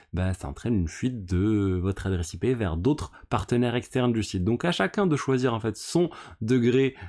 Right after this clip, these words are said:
euh, de confidentialité qu'il souhaite mettre sur son adresse I P, à chacun de prendre ses précautions. En tout cas, soyez vigilants que, voilà, votre adresse I P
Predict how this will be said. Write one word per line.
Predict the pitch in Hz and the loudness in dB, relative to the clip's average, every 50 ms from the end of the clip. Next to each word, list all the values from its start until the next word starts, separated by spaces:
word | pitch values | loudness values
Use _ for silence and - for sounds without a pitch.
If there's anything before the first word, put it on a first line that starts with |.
| - _ 98 | -10 _ -2
euh, | 95 92 | -2 0
de | 90 90 104 107 104 101 | 0 2 2 4 4 2
confidentialité | 92 - 123 113 - 120 104 101 92 - - - 82 82 82 - 104 | 2 0 -2 -2 0 0 0 0 -2 -2 -4 -6 -4 -4 -4 -4 -6
qu'il | - - | -6 -6
souhaite | - - - - - | -8 -8 -8 -2 0
mettre | 92 98 95 | 0 0 0
sur | - - - 90 - | -2 -6 -8 -8 -8
son | - - 98 | -8 -8 -6
adresse | 85 80 82 - - 82 - - | -6 -6 -8 -10 -8 -10 -6 -6
I | 98 | -6
P, | 85 - 104 113 | -2 0 0 0
à | 117 104 | 0 -2
chacun | - - 92 - 104 101 | -2 -4 -6 -4 -4 -2
de | 98 | -2
prendre | 98 - - 135 135 - | -4 -2 -2 -2 -2 0
ses | - | -2
précautions. | 117 - - 117 101 - 104 92 - - 113 131 123 - - - - - | -6 -2 -2 -4 -2 -2 -2 -4 -2 0 -2 -2 -2 -4 -12 -20 -8 -6
En | 92 | -6
tout | 87 - | -6 -6
cas, | - - 110 | -6 -6 -4
soyez | - - 110 98 | -2 0 0 0
vigilants | 90 92 101 101 98 95 95 104 117 107 | 0 0 0 0 2 2 2 0 0 -2
que, | - - 110 | -4 -4 -4
voilà, | 110 101 95 90 76 73 78 | -2 -2 -2 -4 -4 -4 -4
votre | 85 101 - - - | -6 -6 -4 -2 0
adresse | 123 113 104 110 101 - | 0 2 0 0 -2 -4
I | 117 | -6
P | 104 - 123 123 - | 0 2 2 2 2